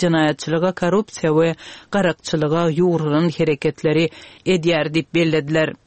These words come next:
Paýtagtyň ýokary okuw jaýlarynda bilim alýan ýaşlaryň ençemeti habarçylarymyz bilen gürrüňdeşlikde ýaşlaryň arasynda Rejepowlaryň özüni alyp barşyna negativ seredilýändigini aýdyp,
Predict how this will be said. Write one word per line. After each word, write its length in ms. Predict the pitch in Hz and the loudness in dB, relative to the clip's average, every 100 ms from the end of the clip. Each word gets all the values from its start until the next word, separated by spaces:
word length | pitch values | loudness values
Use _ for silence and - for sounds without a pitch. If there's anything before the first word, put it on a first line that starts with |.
| _ - | _ -2
Paýtagtyň 540 | 170 170 170 - 185 | -2 0 -4 -2 0
ýokary 300 | 185 180 214 254 | 2 0 0 0
okuw 200 | 294 247 | 0 0
jaýlarynda 520 | 220 208 196 190 196 190 | 2 2 0 0 0 0
bilim 200 | 185 202 | 2 2
alýan 280 | 190 190 180 | 2 2 2
ýaşlaryň 460 | 170 156 - 170 165 185 | 0 0 -2 0 2 0
ençemeti 540 | 185 175 170 180 170 - - - - | 2 2 0 0 -2 -4 -18 -8 -2
habarçylarymyz 680 | 208 196 175 180 170 170 185 | 0 0 -2 0 0 2 0
bilen 240 | 190 185 170 | 2 2 2
gürrüňdeşlikde 840 | 170 175 165 160 - 160 - 196 196 - - - - | 2 2 2 0 -2 -6 -2 -2 -2 -4 -18 -10 -2
ýaşlaryň 480 | 185 170 190 190 220 | -2 0 -2 0 2
arasynda 460 | 208 202 214 208 190 | 2 0 0 0 2
Rejepowlaryň 720 | 170 160 196 - - 180 175 175 180 | 0 0 -2 -4 -2 0 2 2 2
özüni 260 | 165 170 170 | 2 0 0
alyp 220 | 165 175 - | -2 -4 -4
barşyna 360 | 160 - 185 | -4 0 0
negativ 520 | 180 160 156 147 170 165 | 2 2 0 0 -2 -2
seredilýändigini 720 | 170 165 151 151 160 156 147 156 | 0 0 0 0 0 0 0 0
aýdyp, 200 | 160 | 0